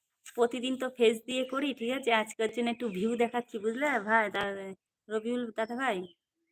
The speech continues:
প্রতিদিন আমি ফেস দিয়েই করি এলবি। আজকে একটু ভাবলাম দেখাই আমার বাড়ির সামনের রাস্তাটা কেমন, ঠিক আছে? একদম যখন আমি লাইভটা এন্ড করব, তখন ফেসটা আনবো,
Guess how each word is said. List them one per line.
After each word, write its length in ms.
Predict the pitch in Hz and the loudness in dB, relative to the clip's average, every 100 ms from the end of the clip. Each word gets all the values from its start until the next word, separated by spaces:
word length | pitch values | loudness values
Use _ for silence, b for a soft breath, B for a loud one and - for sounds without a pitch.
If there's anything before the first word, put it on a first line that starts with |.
| _ | _
প্রতিদিন 340 | 208 220 226 269 | -8 -8 -6 -2
আমি 160 | 262 269 | -2 0
ফেস 200 | 226 220 | 2 2
দিয়েই 280 | - 269 262 | 0 -6 -4
করি 180 | 247 233 | -2 2
এলবি। 340 | 220 196 180 180 - _ _ _ - | 2 0 -4 -8 -10 _ _ _ -10
আজকে 240 | 220 - | -10 -6
একটু 180 | 240 247 | -10 -8
ভাবলাম 400 | 220 220 226 233 233 226 - 208 | -2 -2 2 0 0 -6 -12 -8
দেখাই 380 | 196 202 233 240 240 - | -6 0 0 0 -4 -8
আমার 200 | 185 208 | -6 -4
বাড়ির 240 | 202 202 | -4 -6
সামনের 300 | - 220 220 208 | -6 -4 -2 -2
রাস্তাটা 460 | 196 196 220 214 | -4 -6 -12 -8
কেমন, 300 | 220 208 208 208 | -6 -6 -6 -6
ঠিক 160 | - 208 | -8 -6
আছে? 240 | 240 - 269 190 - _ _ _ _ _ _ _ _ _ _ | -6 -6 -10 -10 -14 _ _ _ _ _ _ _ _ _ _
একদম 300 | 196 202 214 254 | -4 -4 -4 -2
যখন 220 | 226 240 | 0 0
আমি 140 | 233 233 | 0 2
লাইভটা 380 | 196 202 - 220 208 - - | 2 0 -2 -2 -2 -6 -8
এন্ড 200 | 208 214 | -6 -6
করব, 220 | - 254 294 | -8 -6 -4
তখন 240 | 233 233 226 | -4 -4 -6
ফেসটা 360 | 226 220 - 214 | -6 -8 -4 -4
আনবো, 280 | 208 196 | -2 -4